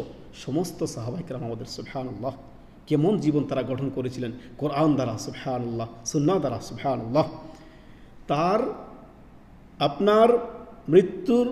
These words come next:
পর রূহটা যখন আসমানে নিয়ে পৌঁছায়, তখন আসমানবাসীরা অর্থাৎ আনন্দে মেতেছিলেন। সুবহানাল্লাহ, ইয়া সালাম, আল্লাহু আকবার। আসমানবাসীরা আনন্দে মেতে, মেতে উঠেছেন।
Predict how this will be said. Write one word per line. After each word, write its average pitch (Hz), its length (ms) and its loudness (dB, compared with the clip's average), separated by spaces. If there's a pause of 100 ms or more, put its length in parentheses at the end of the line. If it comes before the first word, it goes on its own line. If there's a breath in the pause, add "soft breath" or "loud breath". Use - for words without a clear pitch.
(100)
পর 196 200 8 (260)
রূহটা 190 460 6
যখন 180 240 -2
আসমানে 165 400 0
নিয়ে 156 240 6
পৌঁছায়, 143 360 0 (640)
তখন 143 320 2 (320)
আসমানবাসীরা 151 800 0
অর্থাৎ 147 340 -4
আনন্দে 185 380 4
মেতেছিলেন। 131 520 0
সুবহানাল্লাহ, 123 800 -6
ইয়া 123 140 -6
সালাম, 123 260 -12
আল্লাহু 165 360 0
আকবার। 240 340 -4 (1500)
আসমানবাসীরা 208 680 0 (380)
আনন্দে 262 420 6
মেতে, 226 260 8 (140)
মেতে 190 220 4
উঠেছেন। 147 360 0